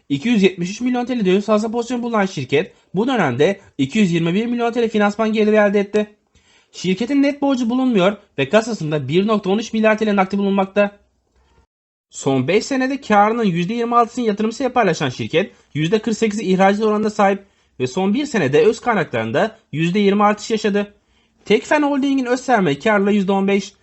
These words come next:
yıllık net kar marjı ise yüzde yedidir. Hissedeki güncel yabancı yatırımcı oranı yüzde yirmi iki.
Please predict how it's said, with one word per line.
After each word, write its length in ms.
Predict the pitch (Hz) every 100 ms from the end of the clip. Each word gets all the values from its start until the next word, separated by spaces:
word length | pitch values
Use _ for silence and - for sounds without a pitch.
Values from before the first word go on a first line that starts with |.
| _ _ 131
yıllık 280 | 151 202
net 180 | 247 254
kar 140 | 254 247
marjı 280 | 247 240
ise 140 | 233 254
yüzde 220 | 220 214
yedidir. 440 | 208 208 214 208 _ _ _ _ -
Hissedeki 500 | 247 - 269 262 202
güncel 320 | 190 196 233
yabancı 360 | 220 220 226 247
yatırımcı 360 | 226 226 226
oranı 320 | 226 143 175 185
yüzde 200 | 165 160
yirmi 240 | 190 185 190
iki. 360 | 190 196 190